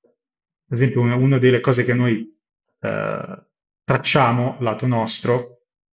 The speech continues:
è, ehm, aumentare le vendite generate dalle offerte di un tot entro la fine dell'anno finanziario. Il livello sotto sono le metriche che poi ogni team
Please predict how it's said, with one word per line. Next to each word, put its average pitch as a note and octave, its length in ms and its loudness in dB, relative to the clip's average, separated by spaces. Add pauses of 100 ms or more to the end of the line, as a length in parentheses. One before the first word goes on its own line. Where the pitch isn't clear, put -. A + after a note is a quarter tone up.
(120)
è, A2+ 440 0
ehm, G#2 920 -8
aumentare B2+ 520 2
le B2 120 4
vendite A#2+ 460 2
generate A2+ 520 -2
dalle G#2+ 220 -2
offerte A#2 800 -2 (2000)
di B2 120 0
un C#3 160 4
tot C#3 640 0
entro C3 720 2
la A2+ 100 -4
fine A2+ 240 -6
dell'anno G#2+ 300 -4
finanziario. - 800 -6 (1700)
Il C#3 160 4
livello C#3+ 360 6
sotto C#3+ 480 4
sono A#2+ 300 0
le B2+ 100 2
metriche B2+ 640 0
che A#2+ 140 -8
poi A#2+ 180 0
ogni B2 400 -2
team A2+ 640 -4